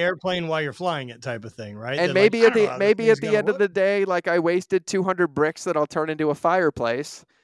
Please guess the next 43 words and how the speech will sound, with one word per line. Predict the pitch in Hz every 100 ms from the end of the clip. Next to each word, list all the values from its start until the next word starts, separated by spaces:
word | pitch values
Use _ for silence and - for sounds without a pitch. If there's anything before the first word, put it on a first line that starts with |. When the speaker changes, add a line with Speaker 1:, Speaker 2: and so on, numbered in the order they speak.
| _ _ _
Speaker 2:
but | 139
at | 139
least | 143 160 175
the | 170
house | 139 139 160 -
looked | 143 147
exactly | 139 - 139 139 147
how | 135 139
I | 127
wanted | 131 127 135 127
it | 123
to | 127
look, | 143 160 -
and | 120
I | 131 135
can | 135 131
say | 135 127
that | 117
I | 127 147 151
built | 135 123 131
it, | 110
and | 123 127
I'm | 131 131
proud | 151 156 156
of | 127
it, | 127 120
and | 127 131
you |
might | 180 175
not | 170 170
like | 170 196 -
the |
pink | 160 139 127
brick | 120 -
in | 113
the |
middle, | 113 123 131
but | 143
that's | 147 - -
my | 175
fucking | 170 - 156
favorite | - 156 151 131
one. | 120